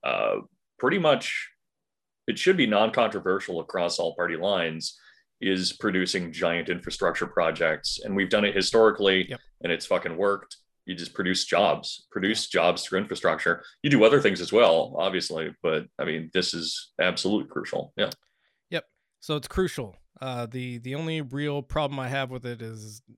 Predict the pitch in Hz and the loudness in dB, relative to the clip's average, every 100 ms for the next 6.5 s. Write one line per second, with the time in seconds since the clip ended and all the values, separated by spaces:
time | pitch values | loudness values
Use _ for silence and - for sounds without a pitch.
0 | - 120 - - _ _ _ _ _ _ | -20 -18 -18 -20 _ _ _ _ _ _
1 | - 135 135 135 120 127 127 120 117 113 | -14 -10 -6 -8 -8 -8 -8 -8 -10 -12
2 | 107 98 92 - - _ _ _ 107 95 | -14 -16 -20 -20 -20 _ _ _ -20 -18
3 | 92 95 _ _ _ _ _ _ 127 143 | -20 -20 _ _ _ _ _ _ -8 -6
4 | 127 131 - 175 - 160 151 139 131 123 | -4 -4 -2 -2 -2 -2 -2 -4 -6 -6
5 | 120 127 117 113 - 123 113 113 113 107 | -6 -6 -6 -10 -10 -8 -8 -10 -14 -14
6 | 104 95 82 - - | -18 -20 -18 -16 -16